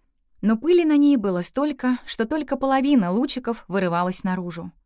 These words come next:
Старик, шаркая ногами, зашёл внутрь. Он знал в этом сарае каждый сантиметр, но тело подводило, поэтому он шёл медленно, стараясь за что-нибудь придерживаться.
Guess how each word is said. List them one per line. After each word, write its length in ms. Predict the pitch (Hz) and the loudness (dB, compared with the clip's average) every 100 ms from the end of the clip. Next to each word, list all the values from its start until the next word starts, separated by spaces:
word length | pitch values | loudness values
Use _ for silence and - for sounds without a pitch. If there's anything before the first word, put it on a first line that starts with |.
| _ _ _ _ _ _ - | _ _ _ _ _ _ -14
Старик, 480 | - 190 240 294 | -4 0 0 0
шаркая 460 | - 196 190 180 165 | -2 0 0 -2 -4
ногами, 400 | 165 170 254 247 | -2 0 4 4
зашёл 400 | 220 196 - 175 | 2 -2 -4 -4
внутрь. 400 | 180 170 160 165 _ _ _ _ _ _ _ | -4 -6 -8 -16 _ _ _ _ _ _ _
Он 240 | 262 359 330 | 0 0 2
знал 320 | 285 311 277 | 2 2 2
в 60 | |
этом 240 | 220 240 214 | 0 2 0
сарае 440 | - 190 214 233 | 0 0 0 0
каждый 380 | 220 185 202 196 | 0 -2 0 -2
сантиметр, 600 | 190 180 180 165 165 - - _ _ _ | -4 -4 -4 -6 -6 -12 -20 _ _ _
но 160 | 226 240 | -2 0
тело 260 | 285 285 | 0 -2
подводило, 680 | 262 247 254 254 294 196 170 - _ _ | 0 0 2 2 0 -4 -6 -16 _ _
поэтому 420 | 220 302 226 175 | -2 -2 -2 -4
он 120 | 165 | -4
шёл 180 | 165 165 | -4 -4
медленно, 640 | 170 269 262 262 233 233 - - - | 0 0 0 0 0 -4 -12 -20 -14
стараясь 480 | - 220 294 302 190 | -4 0 2 2 -2
за 100 | 180 | -4
что-нибудь 480 | - 196 190 202 | -2 -2 -2 -4
придерживаться. 800 | - 202 180 170 165 160 - 185 | -4 -4 -4 -6 -8 -12 -16 -18